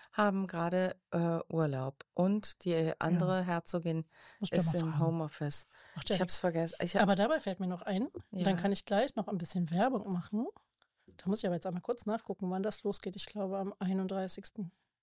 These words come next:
Speaker 2: nee, am neunundzwanzigsten August. Ist noch ein bisschen hin, aber das könnt ihr euch schon mal in den Kalender schreiben.
Speaker 1: Wir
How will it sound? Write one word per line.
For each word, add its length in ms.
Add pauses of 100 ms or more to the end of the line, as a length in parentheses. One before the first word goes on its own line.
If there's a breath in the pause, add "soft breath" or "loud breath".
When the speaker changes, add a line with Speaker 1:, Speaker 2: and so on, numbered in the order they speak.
(140)
Speaker 2:
nee, 260
am 200
neunundzwanzigsten 1120 (420 loud breath)
August. 680
Ist 140
noch 120
ein 60
bisschen 300
hin, 160
aber 140
das 120
könnt 180
ihr 60
euch 120
schon 120
mal 60
in 60
den 60
Kalender 300
schreiben. 340
Speaker 1:
Wir 520